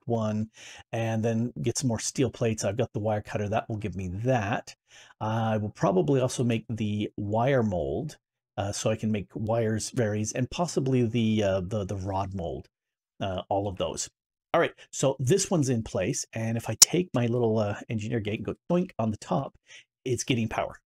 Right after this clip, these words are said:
So this is working, except for the missing plate. I'll do that later. Yeah, but dump. Uh, the next I want to have is the industrial squeezer over here.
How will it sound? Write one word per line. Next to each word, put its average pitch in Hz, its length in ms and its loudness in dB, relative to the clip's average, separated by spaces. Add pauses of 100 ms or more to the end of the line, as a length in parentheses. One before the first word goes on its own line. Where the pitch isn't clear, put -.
(380)
So - 140 2 (300)
this 220 280 2
is 190 160 2
working, 185 480 2 (420)
except - 220 2
for 147 60 -2
the 147 100 2
missing 135 340 2
plate. - 260 -6 (920)
I'll 120 140 4
do 135 240 4
that 123 200 4
later. 101 280 0 (580)
Yeah, 170 520 4
but 123 220 2
dump. 98 240 -4 (420)
Uh, 135 140 2
the 135 180 4
next 202 340 4
I 131 120 2
want 127 240 2
to 127 60 -2
have 120 300 0
is 113 220 0
the 110 400 2
industrial 123 560 0
squeezer 123 880 0
over 98 260 -6
here. 110 600 -6